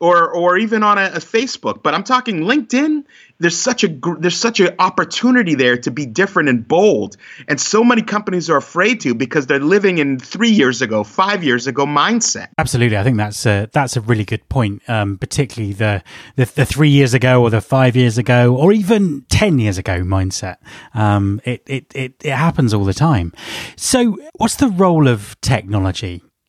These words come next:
Speaker 2: in employer branding?
Speaker 1: So it's funny, your, your timing is perfect 'cause I'm speaking at LinkedIn Talent Connect next week.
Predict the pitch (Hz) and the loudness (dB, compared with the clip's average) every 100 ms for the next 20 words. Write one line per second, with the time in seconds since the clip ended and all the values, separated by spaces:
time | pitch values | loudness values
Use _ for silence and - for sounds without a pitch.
0 | _ - 107 92 - 98 87 98 87 85 | _ -4 -2 -2 -6 -8 -8 -10 -14 -16
1 | 90 _ - 143 - 135 131 - 147 123 | -20 _ -2 0 2 0 -2 -2 0 0
2 | 113 120 127 120 123 143 139 135 117 113 | 2 0 2 0 -2 -2 0 0 -2 -4
3 | - 120 110 92 110 101 104 - 131 131 | -2 -2 -2 -6 -4 -6 -6 -2 -2 0
4 | 117 107 107 113 110 117 107 101 - 117 | -2 -2 0 0 2 2 2 0 -2 -2
5 | 110 101 107 92 98 - - 104 95 - | -2 -2 -4 -4 -6 -12 -4 -4 -4 -2
6 | 117 143 113 - | 2 2 0 -8